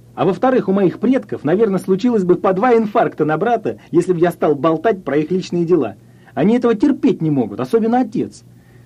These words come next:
Вообще-то они люди славные, я ничего не говорю, но обидчивые до чёртиков. Да я и не собираюсь рассказывать свою автобиографию и всякую такую чушь. Просто расскажу ту сумасшедшую историю, которая случилась прошлым Рождеством.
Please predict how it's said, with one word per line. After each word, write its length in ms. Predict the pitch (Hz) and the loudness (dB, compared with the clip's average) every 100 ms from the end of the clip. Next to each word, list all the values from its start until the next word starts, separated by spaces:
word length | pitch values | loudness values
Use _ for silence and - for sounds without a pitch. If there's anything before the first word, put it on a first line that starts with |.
| - | -6
Вообще-то 360 | 254 214 320 285 | -4 0 0 2
они 160 | 277 | 4
люди 220 | 269 262 220 | 4 4 0
славные, 580 | 208 226 214 139 127 | -2 0 0 0 -2
я 140 | 120 208 | -2 -2
ничего 320 | 226 226 226 | -4 -4 -2
не 80 | 160 | 0
говорю, 360 | 131 117 104 - - - | 0 -2 -4 -10 -20 -4
но 100 | 139 | 0
обидчивые 600 | 147 147 269 208 - 110 | 0 2 0 0 -4 -2
до 100 | 110 | -2
чёртиков. 480 | 185 - - - - - - - _ - - _ - - | -2 -2 -6 -8 -20 -20 -20 -20 _ -20 -20 _ -6 0
Да 60 | |
я 120 | 240 | 2
и 80 | 220 | 4
не 80 | 190 | 2
собираюсь 500 | 175 180 175 131 107 | 2 2 2 0 -4
рассказывать 480 | 117 - 110 98 95 | -10 -8 -10 -10 -8
свою 220 | 117 104 | -8 -8
автобиографию 760 | 101 117 113 110 101 - 90 | -8 -8 -6 -6 -8 -10 -10
и 60 | 110 | -6
всякую 320 | 127 113 104 | -6 -6 -6
такую 300 | 123 123 98 | -8 -8 -10
чушь. 300 | 95 - - - - - - - | -10 -12 -12 -20 -20 -20 -16 -2
Просто 320 | 175 202 - | -2 -2 -4
расскажу 540 | 123 - 151 147 113 - - | -10 -8 -6 -4 -6 -8 -6
ту 100 | 160 | -6
сумасшедшую 640 | - 135 143 143 - 113 | -2 -4 -4 -8 -8 -12
историю, 420 | 123 - 208 113 - - - - | -8 -2 0 0 -6 -20 -20 -10
которая 300 | 147 190 185 | -6 0 0
случилась 480 | - 139 - 214 180 | -2 -10 -6 -4 -4
прошлым 500 | - - 170 - 160 | -6 -4 -4 -2 -4
Рождеством. 600 | 151 156 175 175 120 87 | -2 -4 -4 -4 -6 -8